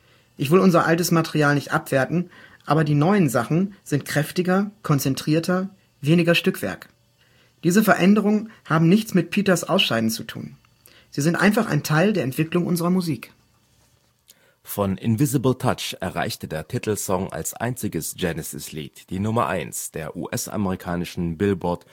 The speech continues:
Speaker 2: Hot hundred. Neunzehnhundertsiebenundachtzig erhielt die Band eine Nominierung zum M T V Video des Jahres für Land of Confusion, einer weiteren Single-Auskopplung des Albums. Die Auszeichnung wurde dann allerdings an Peter Gabriels Hit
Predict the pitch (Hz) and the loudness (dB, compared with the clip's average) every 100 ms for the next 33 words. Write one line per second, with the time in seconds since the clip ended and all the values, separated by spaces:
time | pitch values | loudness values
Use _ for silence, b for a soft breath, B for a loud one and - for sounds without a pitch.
0 | b _ - 98 - 85 92 90 101 80 | b _ -10 -8 -10 -4 -4 -2 -4 -4
1 | - - _ b b b b b - 95 | -8 -16 _ b b b b b -6 -2
2 | 110 - 117 104 110 104 90 104 151 139 | -2 -2 -2 -2 0 -2 -4 -6 -4 -2
3 | 113 - - - - - 147 - 92 90 | -2 -2 -6 -8 -8 -8 -6 -6 -6 -2
4 | 110 90 87 82 92 - 82 80 82 85 | -4 -4 -4 -2 -2 -6 -8 -6 -6 -4
5 | 87 110 120 - - b b b - 87 | -4 -4 -6 -8 -14 b b b -8 -8
6 | - 127 143 127 92 107 98 95 98 92 | -4 -4 -2 -4 -2 -2 -2 -2 -2 0
7 | 92 90 82 87 78 - 50 - - - | 0 0 -2 -2 -2 -4 -10 -14 -16 -10
8 | 87 85 90 95 90 - 95 - - 107 | -6 -2 -2 -2 -4 -6 -8 -6 -4 -4
9 | 80 78 - b b b - 101 101 113 | -4 -10 -14 b b b -8 -4 -2 0
10 | 139 - 82 78 71 - 107 101 65 - | -2 -4 -6 -6 -8 -8 -6 -6 -6 -8
11 | 95 - 90 90 - - 85 71 - - | -10 -6 -6 -4 -6 -6 -6 -8 -14 -14
12 | - b b b b b b b _ 92 | -14 b b b b b b b _ -10
13 | 87 - 127 - 131 131 - 135 120 101 | -8 -2 -2 0 0 -2 -2 -2 0 0
14 | 110 101 85 85 69 85 82 85 - 76 | 0 0 -2 -2 -2 -4 -2 -6 -8 -10
15 | 78 - 131 104 90 87 90 82 76 - | -10 -8 -4 -4 -2 -2 -2 -2 -4 -8
16 | 80 - | -10 -12